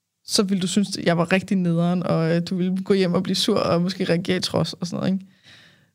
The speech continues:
Så, men hvis, hvis, hvis du selv gerne vil, at der ikke, øh, at vi ikke skal tænke i, øh, i alternativer, fordi du vil hen til, at,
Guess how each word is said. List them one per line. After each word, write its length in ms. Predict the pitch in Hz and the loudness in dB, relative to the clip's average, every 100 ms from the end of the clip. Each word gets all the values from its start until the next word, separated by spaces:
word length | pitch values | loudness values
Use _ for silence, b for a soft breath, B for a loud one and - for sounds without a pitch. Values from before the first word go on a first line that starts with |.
| _ - | _ -2
Så, 320 | - 180 175 190 | 2 2 2 0
men 140 | 202 | 2
hvis, 180 | 208 202 | 2 0
hvis, 360 | - 208 208 - | 0 0 0 0
hvis 220 | 214 214 | 0 2
du 260 | 277 277 269 - _ _ _ _ _ _ _ | 2 2 0 -10 _ _ _ _ _ _ _
selv 400 | - - 240 - | 0 2 2 2
gerne 320 | 180 175 185 | 2 2 2
vil, 320 | 180 175 185 - _ _ _ _ _ _ _ _ _ _ _ - | 2 0 0 -6 _ _ _ _ _ _ _ _ _ _ _ -2
at 140 | 190 | 2
der 60 | 175 | 2
ikke, 320 | 202 196 - | 2 -2 -2
øh, 400 | 180 180 101 - | -2 0 -2 -2
at 120 | 185 | -2
vi 40 | 185 | -2
ikke 140 | 180 | -2
skal 160 | - 214 | -4 -2
tænke 380 | - 180 170 175 | 0 0 -2 -4
i, 120 | 175 170 | -4 -2
øh, 200 | 170 - | -4 -6
i 100 | 170 | -8
alternativer, 720 | 165 - 202 214 233 196 185 190 B B B _ | -6 -2 0 0 -2 -4 -4 -6 B B B _
fordi 220 | 196 190 | -2 0
du 180 | 175 196 | -2 -2
vil 440 | 185 190 208 208 202 | -2 2 2 2 0
hen 300 | - 180 - | 0 0 0
til, 140 | - | -2
at, 120 | - | -2